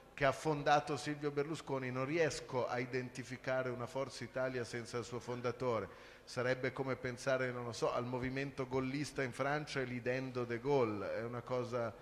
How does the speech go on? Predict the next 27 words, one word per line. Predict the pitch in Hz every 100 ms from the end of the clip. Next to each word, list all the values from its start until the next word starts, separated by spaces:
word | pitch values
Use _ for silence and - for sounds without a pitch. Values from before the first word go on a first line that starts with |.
| - - -
è | -
una | 123 123
cosa | 139 135 131
che | -
francamente | 120 127 123 120 139 160 139
non | 120
sta | 110 127
né | 123
in | 120
cielo | - 131 120
né | 113
in | 110
terra. | 151 113 95 - - -
Dopodiché | 139 139 143 156 240
Forza | 240 147 113
Italia | 117 147 147
ha |
il | 117
dovere | 117 113 117
di | 113
confrontarsi | 113 117 110 113 131 165 -
con | 117
le | 107
altre | 107 104 104
forze | 110 101 113
della | 104 101
coalizione | - 101 104 - 151 110 87 -